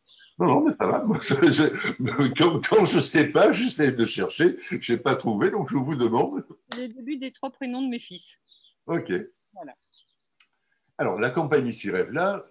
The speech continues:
Speaker 1: euh, c'est la suite de Si Rêve Là Productions
Speaker 2: Oui.
Speaker 1: que vous avez créée en deux mille dix-neuf.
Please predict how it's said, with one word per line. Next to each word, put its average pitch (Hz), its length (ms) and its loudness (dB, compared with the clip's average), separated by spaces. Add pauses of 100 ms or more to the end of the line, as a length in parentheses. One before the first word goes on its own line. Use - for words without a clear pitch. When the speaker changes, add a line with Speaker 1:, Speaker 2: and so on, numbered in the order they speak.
(120)
Speaker 1:
euh, 95 320 -10
c'est 107 600 -4 (340)
la 98 200 -4
suite 117 600 -12
de 90 240 -4
Si - 180 -12
Rêve 82 240 -6
Là 90 140 -4
Productions 87 680 -8 (260)
Speaker 2:
Oui. 185 100 -18
Speaker 1:
que - 100 -12
vous 85 220 -8
avez 90 220 -4
créée 98 280 -4
en 92 140 -4
deux 85 260 -6
mille 90 380 -8
dix-neuf. 127 440 -8